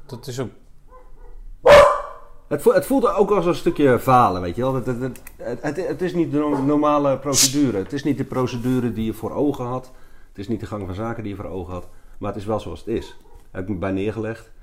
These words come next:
Speaker 2: En ben gaan kijken binnen mijn kunnen wat ik kan doen. En
Speaker 1: Maar even terugpakkend daarop. Aan de ene kant ben je dus blij dat je afgekeurd bent. Dus dat er,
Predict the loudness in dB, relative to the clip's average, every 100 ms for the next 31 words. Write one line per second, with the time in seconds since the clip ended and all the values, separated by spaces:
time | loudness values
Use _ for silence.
0 | -20 -20 -20 -18 -6 -2 0 0 -2 -2
1 | 0 0 -2 0 0 2 0 -2 0 0
2 | -2 -6 -8 -6 -2 -2 -2 -8 -18 -20
3 | -20 -16 -14 -12 -8 -6 -6 -4 -4 -2
4 | -2 -2 -2 2 2 2 -2 -4 -18 -8
5 | -4 -2 -4 0 2 2 0 0 0 -2
6 | -8 -4 -4 -4 -6 -4 4 4 4 0
7 | -12 -20 -20 -20 -20 -20 -20 -20 -6 -2
8 | -2 -2 0 0 -2 -4 -4 -2 -4 -4
9 | -6 -8 -6 -6 -4 -4 -4